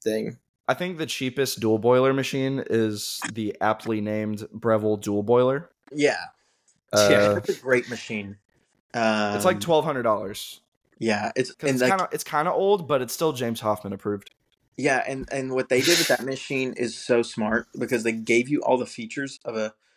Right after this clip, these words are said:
Speaker 3: shop quality machine, um,
Speaker 2: Mm-hmm.
Speaker 3: but some of the non-essential parts, like the aesthetic parts on the exterior, they
Speaker 2: Yes,
Speaker 3: pulled
Speaker 2: like the
Speaker 3: those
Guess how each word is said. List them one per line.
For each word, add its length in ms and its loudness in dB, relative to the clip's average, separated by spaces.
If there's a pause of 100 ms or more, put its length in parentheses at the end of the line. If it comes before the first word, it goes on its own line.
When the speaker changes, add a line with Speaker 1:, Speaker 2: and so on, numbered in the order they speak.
(160)
Speaker 3:
shop 380 -2
quality 400 -2
machine, 540 -6 (560)
um, 300 4
Speaker 2:
Mm-hmm. 300 2
Speaker 3:
but 200 2
some 220 -2
of 60 -2
the 80 0
non-essential 720 -2
parts, 360 -2
like 160 -2
the 100 -2
aesthetic 440 0
parts 360 -2
on 120 -4
the 120 -4
exterior, 680 -2 (360)
they 140 6
Speaker 2:
Yes, 360 0
Speaker 3:
pulled 240 2
Speaker 2:
like 80 4
the 120 4
Speaker 3:
those 20 -2